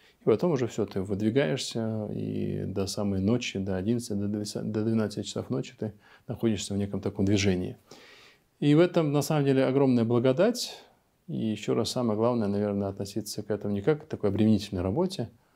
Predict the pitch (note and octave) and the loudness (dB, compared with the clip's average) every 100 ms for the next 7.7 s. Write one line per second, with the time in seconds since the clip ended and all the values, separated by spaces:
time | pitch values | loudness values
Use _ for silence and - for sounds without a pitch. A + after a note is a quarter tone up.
0 | _ _ C#3+ B2 A#2+ A#2+ A2 - C#3 - | _ _ -6 -4 -2 -2 -4 0 -2 0
1 | B2+ A#2+ F#3+ G#3+ - A#2 A2+ - A#2+ A2 | -4 0 0 -2 -2 -2 -2 0 -2 -2
2 | A2+ G2+ G#2+ D3 C#3 A2+ - G#2 G2 - | -2 2 2 2 0 -2 0 -2 -4 -14
3 | - C3 - A2 A#2 G#2+ A#2+ A2 F#2+ G#2 | 0 0 2 -2 0 0 2 2 0 -2
4 | G2+ G#2 C3 D#3+ - C3+ _ _ _ _ | 0 0 0 -2 -6 -10 _ _ _ _
5 | _ _ C#3 B2 A#2 A2 G#2 G#2+ A2+ - | _ _ -8 -6 -2 -2 -2 -2 -6 -6
6 | - B2 C3 B2 A#2+ D3 E3+ C#3 G#2 A#2 | -2 2 4 4 2 2 0 0 -4 -2
7 | G#2+ G2+ A2+ A#2 G#2+ G2 G2 | -2 0 0 0 0 -4 -8